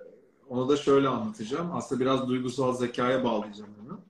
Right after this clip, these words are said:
Duygusal zeka kavramının temelinde aslında dört tane ana madde var. Ee, bunlardan bir tanesi kendini tanı, sonra kendini yönet,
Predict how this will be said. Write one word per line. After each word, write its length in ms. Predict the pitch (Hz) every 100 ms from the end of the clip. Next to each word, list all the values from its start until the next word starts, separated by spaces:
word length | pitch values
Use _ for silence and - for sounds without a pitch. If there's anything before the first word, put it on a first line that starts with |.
| -
Duygusal 480 | 123 123 123 139 139
zeka 500 | 131 127 151 143 139
kavramının 680 | - 127 127 123 127 131 - - _ _ -
temelinde 640 | 135 131 123 123 135 143
aslında 360 | 127 123 127 143
dört 280 | 143 -
tane 200 | 135 131
ana 200 | 143 131
madde 360 | 131 127 123 131
var. 340 | 110 - - _ _ _ _ _ _ 127
Ee, 320 | 117 113 117
bunlardan 560 | 123 135 135 139 139 143
bir 100 | 139
tanesi 760 | 143 123 123 - 170 165 165 - _ _ -
kendini 460 | 143 131 131 139
tanı, 420 | 135 120 120 190 - - _ _
sonra 360 | - 131 147
kendini 380 | 147 139 135 135
yönet, 540 | 127 107 92 87 -